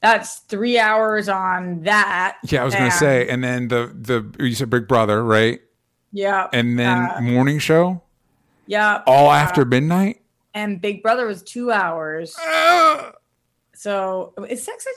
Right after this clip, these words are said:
Speaker 1: Education, though, I think is only half a-
Speaker 2: I hope
Speaker 1: I don't
Speaker 2: for your sake
Speaker 1: No, no,
Speaker 2: it is.
Speaker 1: it's an hour.
Speaker 2: Oh
Speaker 1: It's
Speaker 2: my
Speaker 1: an hour.
Speaker 2: God.
Speaker 1: Yeah, it's a full hour. I was like, "How long was I up?" Um, but then I got to sleep in until, like, eight forty-five.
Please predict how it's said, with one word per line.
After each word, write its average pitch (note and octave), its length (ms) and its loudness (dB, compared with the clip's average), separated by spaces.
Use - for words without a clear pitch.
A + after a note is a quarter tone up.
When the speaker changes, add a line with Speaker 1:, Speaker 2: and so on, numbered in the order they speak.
Speaker 1:
Education, G#4 420 -12
though, G4 100 -10
I F4+ 60 -8
think F4 240 -12
is D#4 80 -8
only D#4+ 220 -6
half A3+ 400 -4
a- B3+ 200 -4
Speaker 2:
I B2+ 100 -8
hope C#3 240 0
Speaker 1:
I - 20 -6
don't A4+ 100 -6
Speaker 2:
for B2 120 -2
your G#2+ 260 -4
sake - 160 -6
Speaker 1:
No, B3+ 200 6
no, A3+ 200 4
Speaker 2:
it A3 60 6
is. G#3+ 60 2
Speaker 1:
it's A3 40 0
an A3+ 100 2
hour. F3 320 0
Speaker 2:
Oh E3+ 140 2
Speaker 1:
It's D#3+ 120 0
Speaker 2:
my A#2+ 180 -4
Speaker 1:
an E3 80 -8
hour. D3 240 -4
Speaker 2:
God. D#3+ 280 -6
Speaker 1:
Yeah, E3 260 -2
it's F#3 120 -14
a - 20 -20
full F#3 220 -4
hour. D3+ 480 -2
I F3+ 100 -2
was F3+ 140 -4
like, G3 100 -8
"How A#3+ 160 -6
long - 220 -10
was D3 200 -6
I G#3 140 0
up?" F3 300 -4
Um, G#3 320 -2
but A3 180 -6
then G4+ 440 0
I C4 200 0
got C#4+ 220 0
to C#4+ 80 -12
sleep C#4 340 -12
in F4 180 -8
until, C#4+ 320 -8
like, B3+ 320 -4
eight C#4+ 240 -8
forty-five. D4 920 -6